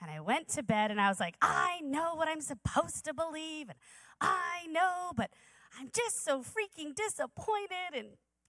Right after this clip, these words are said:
oh, it's never gonna happen." And I hear myself, right, having my own little pity party of this thing that I've been asking God for and asking God for, and it just felt like it was a closed door. It wasn't a closed door. It's a just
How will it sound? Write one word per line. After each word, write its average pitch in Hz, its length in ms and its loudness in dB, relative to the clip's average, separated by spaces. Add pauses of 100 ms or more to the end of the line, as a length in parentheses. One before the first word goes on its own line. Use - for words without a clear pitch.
(140)
oh, 254 400 0
it's 240 180 -8
never 415 560 0
gonna 381 320 2
happen." 320 380 0
And 202 100 -6
I 196 60 -8
hear 285 260 -8
myself, 185 560 -6
right, 196 200 -4 (260)
having 226 280 -2
my 208 140 -2
own 208 140 -6
little 196 140 -4
pity 202 280 -2
party 175 460 -10 (340)
of 196 120 -12
this 202 200 -6
thing 254 300 -6
that 226 100 -2
I've 196 160 -2
been 196 140 -14 (140)
asking 233 440 -6
God 202 240 0
for 185 120 -12
and - 120 -12
asking 202 380 -6
God 185 180 -2
for, 185 240 -6 (260)
and 208 120 -6
it 202 80 -12
just - 260 -6
felt 339 340 2
like 226 220 -2
it 208 80 -14
was 190 140 -12
a 196 40 -16
closed 180 520 -10
door. 180 320 -10 (1120)
It 175 100 -8
wasn't 208 320 0
a 180 60 -6
closed 175 400 -6
door. 165 280 -8
It's - 220 -10
a 170 220 -4 (580)
just - 320 -10